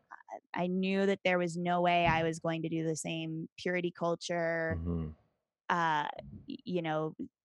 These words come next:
Speaker 1: "Your greatest calling is to be a wife and a mom, and you
Speaker 2: Mm.
Speaker 1: need to learn to submit and be
Speaker 2: Mm.
Speaker 1: small and be quiet." I
Speaker 2: Mm.
Speaker 1: knew there was no way that I was going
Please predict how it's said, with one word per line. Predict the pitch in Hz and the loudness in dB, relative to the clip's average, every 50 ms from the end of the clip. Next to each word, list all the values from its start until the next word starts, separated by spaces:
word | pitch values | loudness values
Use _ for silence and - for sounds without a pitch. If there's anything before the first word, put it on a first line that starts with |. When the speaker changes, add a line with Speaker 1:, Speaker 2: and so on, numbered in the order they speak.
| - - | -2 0
Speaker 1:
"Your | 180 175 175 175 170 | 2 2 2 2 0
greatest | 160 - 185 175 180 175 175 175 - - | -2 0 0 2 2 2 2 0 -2 -2
calling | - - 180 180 170 175 170 | -2 0 2 2 2 0 -2
is | 165 165 160 - | -4 -4 -4 -4
to | 185 180 | -4 -2
be | 175 180 175 | 0 0 2
a | 175 175 | 2 2
wife | 165 165 165 160 165 160 - | 2 2 2 0 0 0 -2
and | 175 170 165 | -2 -2 -2
a | 170 165 | -2 -2
mom, | 160 160 160 160 160 160 156 156 156 156 | -2 0 0 0 2 2 0 0 0 -2
and | 156 156 160 | -2 0 2
you | 104 185 | 2 4
Speaker 2:
Mm. | |
Speaker 1:
need | 170 160 156 | 2 2 0
to | 160 | 0
learn | 160 160 156 156 156 | 0 0 -2 -2 -4
to | 160 | -4
submit | 156 - - 165 - 160 160 160 160 - - | -4 -2 -2 -2 -2 0 0 0 0 0 -2
and | 170 165 156 | -4 -4 -2
be | - 151 156 | -2 -2 -2
Speaker 2:
Mm. | |
Speaker 1:
small | 190 - - 160 156 151 156 156 156 | -2 -2 -2 0 2 2 2 2 0
and | 156 151 151 | 0 -2 -4
be | 156 151 | -6 -6
quiet." | - - - 165 156 156 156 151 151 - - | -4 -2 0 2 2 2 2 0 -2 -2 -2
I | 170 170 | -2 0
Speaker 2:
Mm. | 175 175 190 | 2 2 2
Speaker 1:
knew | 202 208 202 | 2 4 4
there | 196 190 | 4 4
was | 180 175 160 | 4 2 0
no | 165 170 170 165 165 | -2 -2 0 0 2
way | 165 156 156 156 | 2 2 0 0
that | 156 165 156 | 0 0 0
I | 156 156 | 0 0
was | 160 156 160 | -2 -4 -4
going | - 165 156 156 160 | -4 -4 -4 -4 -4